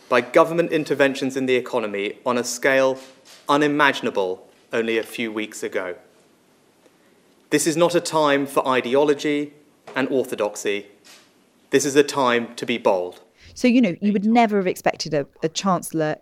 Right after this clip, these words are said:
Speaker 2: you know, in the mould of Rishi Sunak to have introduced the furlough scheme. He literally paid the country's wages for, you know, almost two years. Huge, huge, huge sums from the state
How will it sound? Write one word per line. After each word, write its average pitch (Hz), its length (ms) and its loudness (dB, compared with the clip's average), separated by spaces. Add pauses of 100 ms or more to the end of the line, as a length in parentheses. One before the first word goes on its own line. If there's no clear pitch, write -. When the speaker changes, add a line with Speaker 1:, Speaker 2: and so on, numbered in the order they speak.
(140)
Speaker 2:
you 175 100 -4
know, 160 80 -2
in 170 140 -2
the 165 80 0
mould 180 360 6
of 156 120 -8
Rishi 156 180 -6
Sunak 156 380 -2
to - 120 -4
have 156 80 0
introduced 156 420 -4
the - 60 -20
furlough 160 300 4
scheme. - 300 -8
He 175 160 -4
literally 208 460 -4
paid 175 180 0
the 156 40 -6
country's 156 360 -8
wages 160 560 0
for, 95 380 -2
you - 100 -6
know, - 80 -2
almost - 260 -6
two - 120 -4
years. - 460 -4 (460)
Huge, 240 640 2
huge, 196 460 2
huge 180 320 -2
sums 156 380 -2
from 165 140 -6
the 151 60 -6
state - 600 0